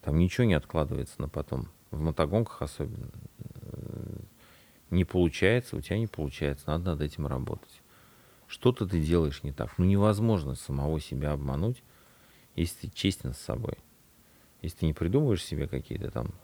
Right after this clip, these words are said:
закоулки, не оставляешь себе, как я вот на Кавказ часто езжу, они говорят: "Щель оставил туда, вот, ущелье видно".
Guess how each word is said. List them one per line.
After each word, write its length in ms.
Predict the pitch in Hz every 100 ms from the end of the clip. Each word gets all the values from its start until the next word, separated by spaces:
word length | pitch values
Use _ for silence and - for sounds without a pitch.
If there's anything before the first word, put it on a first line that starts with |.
| - _ _
закоулки, 800 | - 80 - 82 127 180 - - - _ _ - _ _ _ _
не 80 | -
оставляешь 560 | 78 - 87 87 76 -
себе, 280 | - 69 -
как 120 | - - - -
я 180 | -
вот 120 | 69 -
на 80 |
Кавказ 400 | 69 65 - 71
часто 360 | - 95 - -
езжу, 180 | 65 -
они 100 | -
говорят: 260 | - 60 -
"Щель 340 | - 98 78
оставил 560 | 52 - 78 82 73 -
туда, 400 | - - - -
вот, 140 | - - - _ _ _ _ -
ущелье 460 | 78 - 76 71
видно". 360 | 64 - -